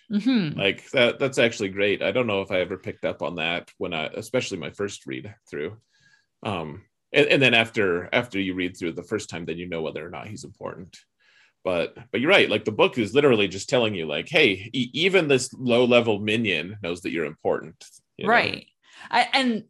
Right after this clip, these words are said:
Speaker 1: I don't know, maybe that's a misdirect, but I don't think it is.
Speaker 2: That's fair. I, I'm really trying not to, not to <clears throat> tell you exactly what, how it's, how it all plays out.
Speaker 1: <laughs>
Speaker 2: But, uh,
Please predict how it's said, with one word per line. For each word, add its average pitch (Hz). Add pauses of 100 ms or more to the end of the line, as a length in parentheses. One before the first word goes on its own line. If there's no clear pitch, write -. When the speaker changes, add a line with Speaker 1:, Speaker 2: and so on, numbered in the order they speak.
Speaker 1:
I 214
don't 202
know, 160
maybe 175
that's 165
a 170
misdirect, 143 (100)
but 123 (720)
I 160
don't -
think 165
it 78
is. 135 (1120)
Speaker 2:
That's -
fair. 110
I, 135
I'm 143
really 139
trying 127
not 117
to, 101 (500)
not 113
to 92 (100)
<clears throat> -
tell 107
you 95
exactly 95
what, 82
how 85
it's, -
how 277
it 247
all 294
plays 87
out. -
Speaker 1:
<laughs> -
Speaker 2:
But, 95 (1080)
uh, 104